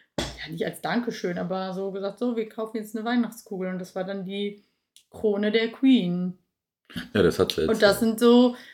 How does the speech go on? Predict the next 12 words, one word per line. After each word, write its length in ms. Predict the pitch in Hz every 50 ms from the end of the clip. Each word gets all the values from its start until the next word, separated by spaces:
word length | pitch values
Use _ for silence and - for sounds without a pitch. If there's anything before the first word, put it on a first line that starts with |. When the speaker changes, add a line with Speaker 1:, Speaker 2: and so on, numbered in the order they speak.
| _ _
Speaker 1:
du 100 | - 196
hast 220 | 202 240 254 247 262
halt 360 | 240 226 226 220 - - _ _ _ _ _ -
ein 120 | 214 208 196
Stück 320 | - - 254 240 240 220
weit 300 | 214 226 226 226 233 220
noch 140 | 226 220 170
eine 120 | 202 226
Erinnerung 640 | 214 214 214 233 269 277 285 240 190 190 196 202 202
an 460 | - - 196 202 196 202 196 185 190 _ _ _ _ _ _ _ _ _ _ _ _ _ _ _ _ _ _ _ _ _ _ _ _ _ _ _ _ _ _ -
die 100 | 196 -
Kugel 580 | - - 233 208 190 202 180 175 180 180 175